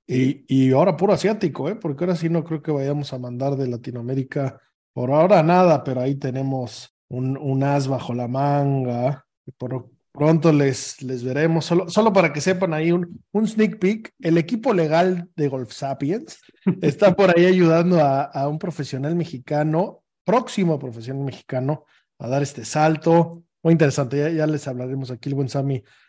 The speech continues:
Speaker 1: ha estado hablando con, con agencias de representación deportiva y lo que sea. Entraremos en detalle, pero bueno,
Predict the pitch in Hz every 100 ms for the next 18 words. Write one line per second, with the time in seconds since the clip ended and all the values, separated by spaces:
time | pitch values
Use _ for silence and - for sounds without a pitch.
0 | _ 143 117 139 127 120 123 127 117 120
1 | 117 - 117 113 117 131 120 131 120 -
2 | - _ _ _ - 131 117 120 113 117
3 | 123 127 123 113 - 143 160 151 127 120
4 | 113 - 151 160 - 143 170 190 180 175
5 | 143 - 170 156 151 160 185